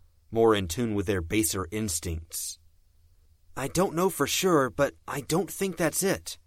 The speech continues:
I don't really have any senses outside of sight. I can look at them, and they're boys from college, talking, bumping shoulders, joking around, walking with arms around each other's shoulders, some drinking surreptitiously.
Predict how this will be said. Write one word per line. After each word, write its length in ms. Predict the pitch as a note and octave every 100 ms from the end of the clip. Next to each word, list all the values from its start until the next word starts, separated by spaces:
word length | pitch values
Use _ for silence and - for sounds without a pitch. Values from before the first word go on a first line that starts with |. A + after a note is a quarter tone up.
| - _ _ _ _ -
I 80 | C#3+
don't 220 | F#3+ G3
really 180 | G3+ C#3
have 240 | D#3 E3
any 140 | D3
senses 520 | G#2+ - E3 - G#2+ -
outside 440 | B2 - C3 B2+
of 140 | F#2+
sight. 520 | - D3 C3+ E2+ - - - _ _ _ _
I 120 | C3 C#3
can 240 | C#3 A#2+
look 160 | G3 -
at 140 | -
them, 260 | G2 A#2 - _ _ _ -
and 220 | C#3+ D3+
they're 220 | - D3+
boys 320 | D3 E3 E3
from 140 | - B2+
college, 580 | E3+ G3+ A#2 E2 - - _ _ -
talking, 520 | D3 C#3+ C#3+ C#3+ D3+ - - _
bumping 380 | - B2+ C#3+ D#3
shoulders, 580 | B2+ - C3 C3 D3+ C#3+
joking 460 | - D#3 D#3+ D#3 C#3
around, 540 | B2 B2 B2+ D3+ - - - _ _
walking 320 | C3 D3 E3+ D3
with 140 | C#3
arms 300 | B2 C3+ C3+
around 300 | A#2+ B2 B2+
each 160 | B2 C3+
other's 220 | B2+ A2
shoulders, 600 | B2+ A#2 C3+ D3 - - _ _ _ _ _ _
some 380 | - - E3 E3
drinking 380 | D3 D3 C#3 B2+
surreptitiously. 960 | - C#3+ - C3+ D3 G#2 - A#2 D3